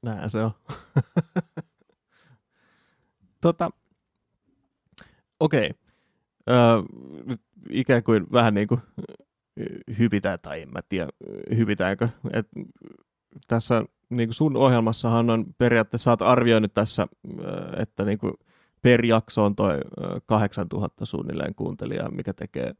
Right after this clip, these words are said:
ö, tai onks toi sitten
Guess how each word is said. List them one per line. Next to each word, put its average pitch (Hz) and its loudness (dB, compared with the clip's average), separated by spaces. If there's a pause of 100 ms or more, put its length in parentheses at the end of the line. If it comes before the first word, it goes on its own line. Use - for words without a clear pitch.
(760)
ö, 95 2 (640)
tai 80 2
onks 208 0
toi 113 4
sitten 113 2